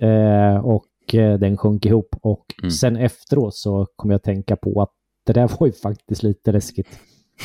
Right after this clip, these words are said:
Speaker 1: <laughs> Det kunde ha gått skitdåligt.
Speaker 2: <laughs> Ja, jo, men
Speaker 1: Ja.
Speaker 2: precis. Va, ping!
Speaker 1: Ja.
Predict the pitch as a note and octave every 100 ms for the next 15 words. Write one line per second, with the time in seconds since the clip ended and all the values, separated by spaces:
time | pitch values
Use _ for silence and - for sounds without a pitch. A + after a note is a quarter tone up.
0 | - - D#4+ - F#4+ - - _ F#4+ -
1 | E3+ - A3+ D#3 C#3+ B2+ - C3 A#2 A2
2 | G#2+ D3+ B2+ - - - - - A3+ F3+
3 | - G3+ F#3 - - F3+ C3+ C#3+ B2+ B2+
4 | A#2+ F#2+ D#3 A3+ F#4 F4+ F4 E4+ E4 D4+
5 | D4 C#3 B2+ A2